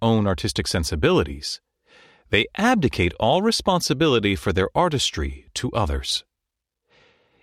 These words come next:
It's like they're trying to cook by following someone else's recipe,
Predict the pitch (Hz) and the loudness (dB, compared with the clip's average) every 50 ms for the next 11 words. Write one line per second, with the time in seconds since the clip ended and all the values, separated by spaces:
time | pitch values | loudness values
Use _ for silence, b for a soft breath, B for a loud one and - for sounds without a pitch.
0 | b 156 143 - 165 165 196 214 - 254 240 - - - 160 135 131 - 123 - | b -4 0 2 4 4 4 4 2 2 2 2 0 0 2 2 2 2 0 -2
1 | - - - - 131 80 - - - 95 87 - - 143 139 135 127 117 110 101 | -2 -2 0 2 2 0 0 0 0 0 0 0 0 0 2 2 2 2 0 0
2 | - - - 143 139 123 113 110 104 - - 87 76 98 143 175 170 - 98 71 | -2 0 0 2 2 2 2 2 0 0 -2 -2 0 0 0 0 0 -2 -4 -4
3 | 67 82 67 - - | -4 -6 -6 -6 -10